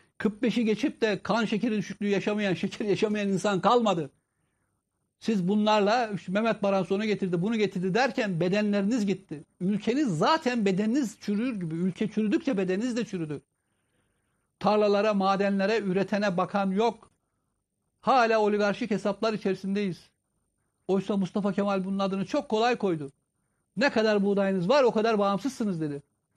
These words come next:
Gerçekten ne kadar bugün üretimimiz var o kadar bağımsızız. Bu toprağın ne kadar gücü varsa o kadar bağımsızız. Gücü yoksa da gayret edip çalışacağız, uyduracağız. Kültür uydurmaktır.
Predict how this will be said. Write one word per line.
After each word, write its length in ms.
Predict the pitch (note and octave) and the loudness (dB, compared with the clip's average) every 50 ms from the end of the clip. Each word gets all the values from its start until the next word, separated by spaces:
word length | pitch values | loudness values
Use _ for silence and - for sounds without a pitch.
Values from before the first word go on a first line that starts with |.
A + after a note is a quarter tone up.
| _ _ _ _ _ _ _ _ _ _ _ _ - | _ _ _ _ _ _ _ _ _ _ _ _ -2
Gerçekten 640 | B2+ D3+ G#3+ C#4 - - A#3+ G3+ - - F#3 F#3 G3+ | 2 4 4 4 4 2 0 -2 -2 -2 -2 0 0
ne 80 | C4 | 2
kadar 300 | - - B3 A3 G#3+ G3+ | 2 2 2 2 2 2
bugün 180 | G3 G3 F#3 F#3+ | 2 0 0 0
üretimimiz 540 | F#3+ G3 G3+ F#3+ G3 G#3+ G3 G3 F3+ E3 G3+ | 0 2 2 2 2 2 0 0 0 0 0
var 160 | C#4 D4+ D4 - | 0 0 0 -2
o 120 | - - - | -4 -2 0
kadar 300 | C4+ A#3 A3+ A#3+ A3+ F#3+ | 0 2 2 2 2 2
bağımsızız. 600 | G3 F#3+ G3 F#3+ - - A3 G#3+ F#3 - - - _ _ _ _ _ _ _ _ _ _ _ _ _ _ _ _ _ _ _ _ _ _ _ _ _ _ _ _ _ _ _ G3+ | 2 2 0 0 -2 -4 -4 -4 -4 -6 -8 -12 _ _ _ _ _ _ _ _ _ _ _ _ _ _ _ _ _ _ _ _ _ _ _ _ _ _ _ _ _ _ _ -4
Bu 120 | B3 B3+ | -2 0
toprağın 580 | - G#3+ G#3 G3+ G3 F#3+ F3+ - - G#3 G#3+ G#3 | 0 0 0 2 0 -2 -2 -2 -4 -2 0 0
ne 80 | C#4 | 0
kadar 260 | - D4+ A#3+ A#3+ A3+ | 2 2 2 2 2
gücü 300 | G3 D#3+ F3 E3+ F#3 G3 | 2 2 2 2 4 4
varsa 300 | F#3+ B3+ D#4+ D#4+ - - | 4 4 2 2 0 -2
o 60 | G#3 F3+ | -2 0
kadar 280 | F#3+ F3+ F#3 F3+ E3+ | 0 0 0 0 0
bağımsızız. 580 | F3 E3+ E3+ E3 D#3+ - D#3+ D3 C#3+ C#3+ - _ _ _ _ _ _ _ - B2 | 0 0 -2 -2 -4 -6 -8 -10 -10 -10 -14 _ _ _ _ _ _ _ -6 -2
Gücü 280 | C#3+ G3 F#3 G#3+ A3+ | -2 0 0 2 2
yoksa 340 | A#3 E4 F#4 F#4 - C#4 B3+ | 2 2 2 2 0 0 0
da 140 | C4+ C#4+ C#4 - | 0 0 0 0
gayret 300 | D3+ D#3+ G3+ C#4+ E4+ C4 | 0 2 2 2 2 0
edip 220 | D4 C4 C#4 - | -2 -2 -4 -4
çalışacağız, 540 | - G#3+ G3 F#3+ - G#3 G3 B3+ C4+ B3+ F#3+ | -4 -4 -4 -4 -4 -4 -4 -2 -2 -2 -2
uyduracağız. 640 | G3+ G3+ F#3+ F#3+ F#3 A#3+ A3+ G#3+ D4 D4 C4 G#3 - - _ _ _ _ _ _ _ _ _ _ _ _ _ _ | 0 0 0 0 0 0 0 0 0 0 0 -2 -4 -10 _ _ _ _ _ _ _ _ _ _ _ _ _ _
Kültür 340 | - - C#4 B3 - E4 D4+ | 0 0 2 2 2 2 2
uydurmaktır. 720 | C4 A#3 A3+ G3 A3 A3 B3+ D4+ D4+ - - E3+ - - | 2 2 0 0 0 2 0 0 0 -2 -6 -8 -8 -10